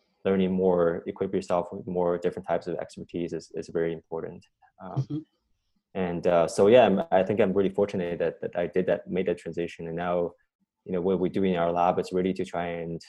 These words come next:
Speaker 1: you know, marry these two different areas of research that I've, I've been trained in and do some, you know, electric catalysis for, for organic synthesis. So I think I,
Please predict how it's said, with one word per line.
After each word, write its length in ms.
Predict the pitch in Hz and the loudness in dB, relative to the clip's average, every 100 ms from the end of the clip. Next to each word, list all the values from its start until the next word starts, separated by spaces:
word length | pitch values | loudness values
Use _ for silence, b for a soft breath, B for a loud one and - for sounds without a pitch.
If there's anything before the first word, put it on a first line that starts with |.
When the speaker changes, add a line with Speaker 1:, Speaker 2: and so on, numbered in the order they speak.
| - | -18
Speaker 1:
you 80 | 101 | -12
know, 80 | 85 | -6
marry 380 | 82 90 87 85 | 0 4 4 2
these 180 | 82 | -4
two 120 | - 95 | -8 -6
different 520 | 87 - 82 82 - _ | -6 -6 -8 -8 -12 _
areas 260 | 90 87 - | 2 4 2
of 60 | |
research 340 | 95 98 98 90 | -2 0 -2 -2
that 160 | 87 82 - | -2 -4 -4
I've, 240 | 87 87 - - | -4 -4 -8 -10
I've 140 | 87 | -8
been 120 | 85 | -8
trained 260 | - 117 107 | -6 -2 0
in 260 | 95 90 - _ _ _ - | 0 -2 -8 _ _ _ -12
and 120 | 85 | -6
do 120 | 95 | -6
some, 280 | 95 87 90 | -4 -6 -4
you 100 | 87 | -4
know, 60 | |
electric 320 | 82 82 - - | -2 -4 -6 -16
catalysis 480 | - 85 80 - 80 - | -6 -4 -4 -6 -12 -8
for, 220 | 82 80 - | -6 -6 -6
for 100 | 85 | -8
organic 380 | 80 80 85 | -6 -8 -8
synthesis. 500 | - 82 76 - 78 | -14 -14 -12 -12 -14
So 120 | - 82 | -6 -6
I 60 | |
think 200 | 85 101 | -4 -2
I, 160 | 85 | 0